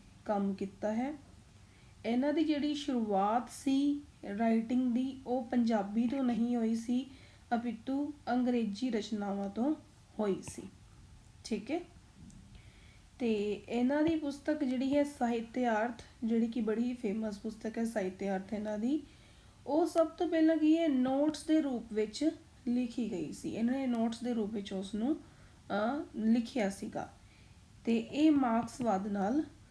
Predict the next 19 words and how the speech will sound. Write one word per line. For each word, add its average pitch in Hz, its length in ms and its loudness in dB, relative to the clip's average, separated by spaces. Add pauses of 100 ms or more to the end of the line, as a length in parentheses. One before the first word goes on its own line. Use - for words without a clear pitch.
(220)
ਜੁੜੇ 202 420 0
ਹੋਏ 202 220 -6
ਸਨ, - 320 -8 (260)
ਠੀਕ - 240 -12
ਹੈ। 285 80 -6 (460)
ਜੋ 190 380 0
ਸੰਤ 202 300 -4
ਸਿੰਘ 226 120 0
ਸੇਖੋਂ 220 420 -2
ਨੇ, 247 140 2
ਇਹ 220 220 -4
ਕਿਹੜੀ 214 440 -4
ਪ੍ਰਣਾਲੀ 214 440 -4
ਨਾਲ 220 260 -2
ਜੁੜੇ 208 380 -4
ਹੋਏ 214 180 -6
ਨੇ? 254 200 -2 (220)
ਮਾਰਕਸਵਾਦ 196 680 -2
ਨਾਲ 233 240 0